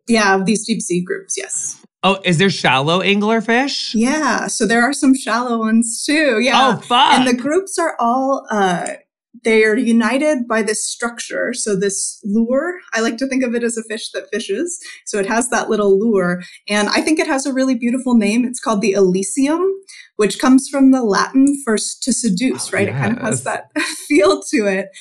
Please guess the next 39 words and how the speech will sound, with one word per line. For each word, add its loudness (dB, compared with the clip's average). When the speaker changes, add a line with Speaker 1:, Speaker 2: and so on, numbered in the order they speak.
Speaker 1:
Yeah. 0
And 4
so -2
for 0
these -4
deep -14
sea -8
anglerfishes, -4
that 0
Elysium, 0
that -2
lure, 2
is 2
a 4
little 4
house -2
for 0
bioluminescent 2
bacteria. -2
So -2
it's 0
not 4
actually -4
the -2
fish -8
that's -4
making 0
the 0
light, 2
it's 0
bacteria 0
that 0
are 4
living 0
in 2
that 0
perfect -6
little 2
environment, 2